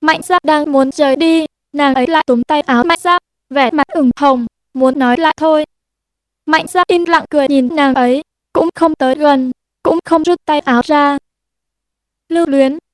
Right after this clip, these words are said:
Lưu Luyến, không đành lòng ly biệt. Chỉ có tình cảm ngầm nảy sinh giữa nam nữ mới có thể lặng lẽ nhìn nhau như thế, ly biệt mới khó khăn đến thế.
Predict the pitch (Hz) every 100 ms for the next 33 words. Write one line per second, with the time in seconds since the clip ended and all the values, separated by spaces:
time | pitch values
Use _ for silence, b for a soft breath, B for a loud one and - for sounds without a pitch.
0 | _ 330 339 277 269 285 - _ _ -
1 | 302 285 285 254 302 269 262 330 320 285
2 | - _ _ _ _ _ _ _ _ _
3 | _ _ - 262 - 240 233 320 269 302
4 | 247 226 294 262 262 294 233 - 311 302
5 | - - 311 294 - 262 254 - 240 240
6 | 302 220 339 311 359 - 277 247 320 320
7 | 311 311 311 262 247 277 - _ - 339
8 | 277 269 254 254 - 262 - 330 302 247
9 | 247 262 247 269